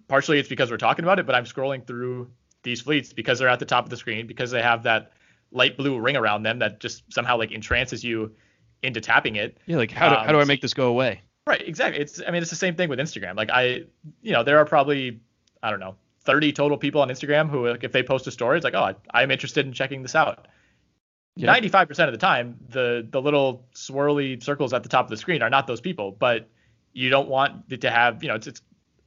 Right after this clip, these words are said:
Speaker 1: I, I'm not somebody who likes to have outstanding notifications. I don't have thirty thousand unread emails. It's like, I gotta get rid of these. And that, I feel like that's what, that's what Twitter's banking on.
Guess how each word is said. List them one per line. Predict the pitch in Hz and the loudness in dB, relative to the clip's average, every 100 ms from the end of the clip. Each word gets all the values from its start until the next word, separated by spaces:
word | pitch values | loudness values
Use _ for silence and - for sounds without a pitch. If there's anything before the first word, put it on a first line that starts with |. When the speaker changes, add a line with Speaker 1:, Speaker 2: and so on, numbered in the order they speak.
| - | 0
Speaker 1:
I, | 135 | 2
I'm | 143 | 4
not | 165 175 | 4 4
somebody | 165 139 | 2 -2
who | 139 | -2
likes | 131 | -2
to | 139 | -2
have | 123 | -2
outstanding | 120 120 127 123 | -2 -2 -6 -4
notifications. | 117 113 - 120 113 101 | -6 -8 -8 -8 -8 -4
I | |
don't | 120 | -4
have | 123 110 | -2 -6
thirty | _ 127 123 | _ -4 -2
thousand | 113 117 113 117 | 0 0 0 -4
unread | 110 113 113 | -6 -2 -2
emails. | 110 120 104 104 - _ _ _ | -2 -4 -4 -6 -10 _ _ _
It's | - | -2
like, | 120 | 0
I | 104 | 2
gotta | 113 | 2
get | 127 127 | 2 2
rid | 190 | 2
of | |
these. | - - | 0 -8
And | - 113 | -6 -2
that, | 113 | 0
I | 120 | 0
feel | - 147 | 4 6
like | 123 | 6
that's | 135 - | 4 2
what, | 123 120 _ | -6 -6 _
that's | 135 135 | -6 -6
what | 117 | -6
Twitter's | - 120 107 | -6 -8 -6
banking | 110 110 110 | -8 -8 -12
on. | - | -16